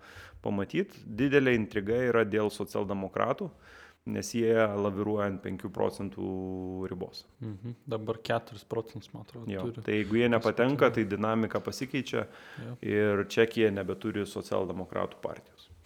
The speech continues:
Speaker 1: Bet Čekijos socialdemokratų partija yra įdomi vienu, o, vienu aspektu. Iš visų, em, buvusių komunistinių valstybių, e, vienintelėje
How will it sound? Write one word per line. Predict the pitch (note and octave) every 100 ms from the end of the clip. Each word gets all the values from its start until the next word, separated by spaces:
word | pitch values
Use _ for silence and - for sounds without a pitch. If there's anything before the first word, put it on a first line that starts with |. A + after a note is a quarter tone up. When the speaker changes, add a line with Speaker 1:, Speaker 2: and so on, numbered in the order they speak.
| - - - - -
Speaker 1:
Bet | B2 A#2 -
Čekijos | C3+ D3 C3+
socialdemokratų | A#2 - A#2+ A2+ G#2 B2 A#2+ G#2
partija | G#2+ A2 - G#2+
yra | G#2+ A2+
įdomi | A2+ A#2 A2 G#2+ G2+ F#2+
vienu, | F#2+ G#2 G#2+
o, | A#2 A2 G#2 G2 - G2+ G2 F#2+
vienu | F2+ G#2+ A2+
aspektu. | - G#2 - A2+ - - _ - - - _ -
Iš | A2+ -
visų, | A2 - D3 C3+ F#2 -
em, | G#2 G2 G2 G2 G2 G2 F#2+ F#2+ F#2+ F#2+
buvusių | B2+ B2+ - G#2
komunistinių | G#2 F#2+ A2 A2 - A#2 G#2 F#2+ F2+
valstybių, | F#2 - - A2+ C3+ F3 F3+ - _ _ _ - _ _ -
e, | G#2+ G2
vienintelėje | F2+ A#2 G#2+ A2+ C3+ D3 C#3+ F#2 G2 G2